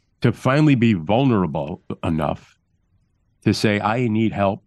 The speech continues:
and, and I, I'm, I'm going to put myself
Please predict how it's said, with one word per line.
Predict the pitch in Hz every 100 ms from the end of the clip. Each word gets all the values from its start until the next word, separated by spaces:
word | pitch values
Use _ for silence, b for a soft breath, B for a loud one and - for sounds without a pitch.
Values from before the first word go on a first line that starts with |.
| _ _ _ _ -
and, | 95 95 95 92 90 87 87 _ _ _ _ _ _ -
and | 92 87 - - - 101 98
I, | 101 92 -
I'm, | 90 92 -
I'm | 90 92
going | 110 127 120
to | 113
put | 90 - 135
myself | 110 101 - 98 92